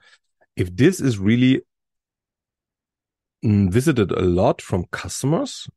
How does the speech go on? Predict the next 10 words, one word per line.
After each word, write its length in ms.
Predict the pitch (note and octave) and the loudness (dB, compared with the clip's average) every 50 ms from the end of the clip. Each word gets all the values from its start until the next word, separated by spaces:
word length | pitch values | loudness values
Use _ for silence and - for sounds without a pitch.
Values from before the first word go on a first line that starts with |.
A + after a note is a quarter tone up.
| _ - | _ -6
and 160 | G#2 G2+ F#2+ | -4 -2 0
they 100 | G2 G2 | 0 0
are 140 | F#2+ F#2 F#2 | 0 0 0
now 220 | F#2 G2 A2 - - | 0 0 0 0 -2
adding 300 | - G2+ G2+ G2+ F#2+ F2+ - | -2 -2 0 0 -2 -4 -6
products 500 | - - - E2 F2 A#2+ D3 - - - | -10 -10 -8 -6 -4 -4 -6 -6 -10 -8
there, 320 | - - D#3 E3+ F#3+ A3 - _ _ _ _ _ _ _ _ _ _ _ _ - | -2 0 0 0 0 -2 -4 _ _ _ _ _ _ _ _ _ _ _ _ -10
I'm 220 | F#2 F2+ F2 D#2+ | -8 -6 -6 -4
very 220 | D#2+ D3+ F#3+ D4 B3 | -2 0 0 0 0
sure 420 | - - A#2+ G#2 G#2 G#2 A2 - | -2 -2 0 2 2 2 0 -2